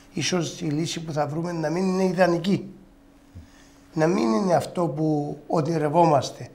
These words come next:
όμως να είναι μια βιώσιμη, λειτουργική λύση, στην οποία έχω κάθε πίστη στα,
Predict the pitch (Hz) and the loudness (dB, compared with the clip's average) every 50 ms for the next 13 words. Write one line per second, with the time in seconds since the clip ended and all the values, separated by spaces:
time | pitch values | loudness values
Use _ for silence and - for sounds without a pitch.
0 | - - _ _ - 165 160 175 185 170 - - 175 151 143 156 160 160 160 156 | -20 -20 _ _ 0 0 2 2 2 0 -2 -2 0 0 0 0 0 0 0 0
1 | 156 160 165 160 160 160 - - - - - - - - - - - - 139 135 | 0 2 2 2 2 0 -4 -12 -20 -20 -20 -20 -20 -20 -20 -20 -12 -6 -2 0
2 | 135 156 170 160 - - - 175 185 190 190 165 143 143 139 - 160 139 135 120 | 2 2 2 0 0 -2 -4 -2 -4 -2 -2 -2 -2 -2 -2 0 0 0 0 0
3 | 135 131 127 - - 175 160 151 143 139 139 156 156 160 - 190 196 214 - - | -2 -4 -4 -4 -2 -2 0 0 0 2 2 2 2 2 -2 -4 -4 -6 -6 -12
4 | - - - - - - - - 170 156 156 143 131 139 170 185 180 170 165 - | -20 -20 -20 -20 -20 -20 -8 -4 -2 0 0 0 -2 -2 0 0 0 0 -2 -6
5 | - - - - - - 180 156 - - 160 151 139 - - 185 196 190 190 - | -10 -16 -20 -16 -8 -4 -4 -4 -4 -4 -8 -8 -8 -4 0 2 2 2 0 -2
6 | 190 170 127 185 180 - - - - 196 214 214 - - - - - _ _ - | -4 -4 -2 -2 -2 -2 -4 -6 -6 -6 -6 -6 -10 -16 -20 -20 -20 _ _ -20
7 | - _ _ - _ _ _ - - - 160 131 - - - - 156 147 143 143 | -20 _ _ -20 _ _ _ -20 -8 -6 -4 -4 -4 -6 -4 0 0 2 2 0
8 | - - - - | -2 -8 -14 -20